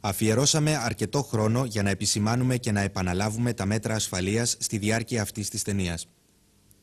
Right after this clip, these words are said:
Ο λόγος είναι οι ανεπανόρθωτες συνέπειες που μπορεί να έχει ακόμα και μια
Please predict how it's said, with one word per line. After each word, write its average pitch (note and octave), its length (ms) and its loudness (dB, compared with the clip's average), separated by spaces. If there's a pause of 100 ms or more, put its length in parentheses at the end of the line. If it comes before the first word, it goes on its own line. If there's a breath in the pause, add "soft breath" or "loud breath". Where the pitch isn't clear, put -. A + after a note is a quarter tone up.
(720 loud breath)
Ο G#2+ 120 0
λόγος C3+ 520 2
είναι A#2 200 2
οι G#2+ 120 4
ανεπανόρθωτες B2 680 0
συνέπειες A#2+ 560 0
που A2+ 100 -4
μπορεί A2+ 240 2
να A2+ 80 2
έχει A2+ 400 0
ακόμα C#3 380 0
και C3+ 140 0
μια B2 280 0